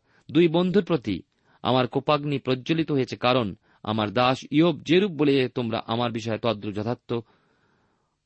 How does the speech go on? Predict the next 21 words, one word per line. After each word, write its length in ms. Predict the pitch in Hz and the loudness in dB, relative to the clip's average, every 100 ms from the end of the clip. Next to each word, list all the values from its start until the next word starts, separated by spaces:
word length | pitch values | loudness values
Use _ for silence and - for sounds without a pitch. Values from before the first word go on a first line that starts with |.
| _ | _
কথা 280 | - 104 101 | -4 -2 -2
বলো 240 | 95 101 | -2 0
নাই। 200 | 117 117 | 0 -2
অতএব 360 | - 139 180 143 - | 0 0 2 0 0
তোমরা 200 | 135 127 | -2 -2
সাতটি 420 | - 151 - 156 | 0 -2 -2 -4
বৃষ, 240 | 139 143 | -2 -2
সাতটি 480 | 151 143 143 - 143 | -4 -2 -4 -4 -4
মেষ 200 | 127 127 - | -4 -4 -4
লইয়া 340 | 131 123 120 - | -2 0 -2 -4
আমার 280 | 117 117 110 | -4 -4 0
দাস 280 | 117 117 - | 0 -2 0
ইয়োবের 280 | 139 151 156 | 0 2 -2
নিকটে 360 | 139 123 113 | -4 -4 -4
গিয়া 240 | 107 110 98 | -2 -4 -2
আপনাদের 400 | 107 120 113 107 | -4 -4 -6 -4
নিমিত্ত 400 | 101 104 101 - | -4 -6 -8 -8
হোম 400 | 98 107 120 123 | -8 -6 -8 -6
বলি 240 | 107 98 - | -4 -4 -6
উৎসর্গ 460 | 117 - 107 90 | -10 -8 -8 -8
করো। 340 | 92 110 113 | -4 -2 -2